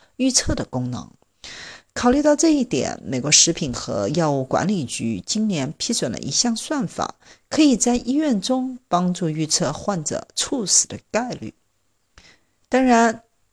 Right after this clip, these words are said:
希望通过预测帮助阻止这类事件的发生。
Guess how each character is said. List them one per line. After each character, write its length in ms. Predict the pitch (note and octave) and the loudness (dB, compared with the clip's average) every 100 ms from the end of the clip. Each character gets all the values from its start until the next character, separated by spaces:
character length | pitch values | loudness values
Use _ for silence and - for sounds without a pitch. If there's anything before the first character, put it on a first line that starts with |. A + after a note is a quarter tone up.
| _ | _
希 240 | - - F3+ | 2 4 6
望 180 | D#3+ D#3+ | 4 4
通 200 | - F#3+ | 0 0
过 200 | G3+ G#3+ _ _ | 0 -2 _ _
预 220 | - E4 A3 | 0 2 4
测 380 | - - E2+ - _ | 2 0 -4 -6 _
帮 220 | D3+ D#3 | 2 2
助 320 | D#3+ D3+ - - | 0 -4 -6 -12
阻 240 | - C3+ C3+ | -8 -4 -2
止 320 | - A#2+ - - | -2 -4 -6 -2
这 140 | A2+ | -2
类 120 | A2+ | 2
事 280 | - - F#3+ | 4 6 4
件 180 | C#3+ A2 | 0 -4
的 60 | - | -6
发 220 | - F3 | -4 0
生。 340 | - G#3+ A#3 | 0 0 -2